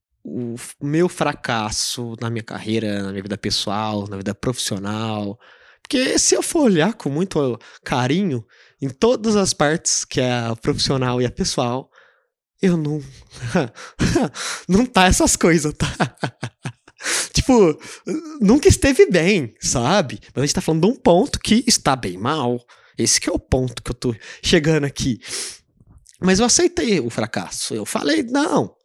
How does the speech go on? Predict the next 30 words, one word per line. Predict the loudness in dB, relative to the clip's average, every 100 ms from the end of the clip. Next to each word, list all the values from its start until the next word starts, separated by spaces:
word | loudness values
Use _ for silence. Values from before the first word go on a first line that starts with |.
| _ _ -4
mano, | -2 -2 -4 _ _ _
esse | -2 0
fracasso | 0 0 0 -2 -2 -4
de, | -6 -8
que | -8
dizem | -8 -2 2 4 4 2 -2 -8 _ _ _ _ _ -4
que | 0
eu | 0
tenho, | 0 2 2 2 -4 _ _ _ _ _ -6
que | 0
se | 4
eu | 4
olho | 4 2
com | -2 -2
os | 0 2
olhos | 4 2 0 -2 -4 -4 -4 -4 -4 -4 -4
da | -4 0
sociedade | 0 2 2 0 0 -2 -2
eu | -2
vejo | -2 2 4 4 2
em | -2
mim, | -2 0 -2 -4 _ _ _ _ _ _ _ _ -4
eu | 0
aceitei | 2 2 2 0 2 2 4
ele." | 2
Eu | 2
falei, | 2 2
"Não, | 2 2 0 -2
quer | -4 -2
saber? | -2 0 -2 -4